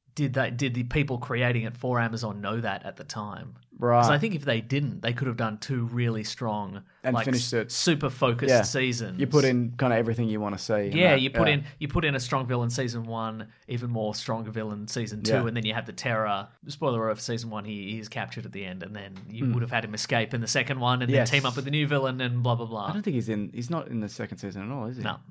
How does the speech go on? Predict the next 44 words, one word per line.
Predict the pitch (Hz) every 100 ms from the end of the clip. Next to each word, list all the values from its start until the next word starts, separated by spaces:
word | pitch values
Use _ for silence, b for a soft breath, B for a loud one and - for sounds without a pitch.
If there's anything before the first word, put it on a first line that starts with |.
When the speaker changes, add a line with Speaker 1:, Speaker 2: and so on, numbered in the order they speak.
| 104
Speaker 2:
Yeah. | 101 92 -
There | 127
you | 123
Speaker 1:
Yeah. |
Speaker 2:
bloody | 120 120 117 113
go. | 120 107 113 B B
Speaker 1:
But | 190
again, | 202 208
I | 151
really | 151 175 165
liked | 143 131 123
it, | 180 -
the, | - 139
the | 131
t-, | 120 139
I | 139
really | 143 151 139
liked | 131 127 123 120 b b b b _
the | 110 117
cast | 120 147 127 123
of | 123
characters. | 143 127 123 131 117 117
Speaker 2:
Mm. | - 123 113
Speaker 1:
I |
liked | 107 -
the |
sister. | - 143 120 127 117
I | 110
liked | 107 107 - - b b
Overkill. | 139 131 123 123 135 117 117 113
I | 117
Speaker 2:
Yeah. | 117
Speaker 1:
liked | 117 113
Miss | 117 107
Lint. | 117 120 117 -
Speaker 2:
Overkill's | 143 139 120 127
Speaker 1:
And | 120
Speaker 2:
great. | 113 92 -
Speaker 1:
Overkill | 127 123 120 110
is | 117
good. |
Speaker 2:
Yeah. | 120 104 98 -
Speaker 1:
The | 131
ongoing | 110 117 123 113 113 107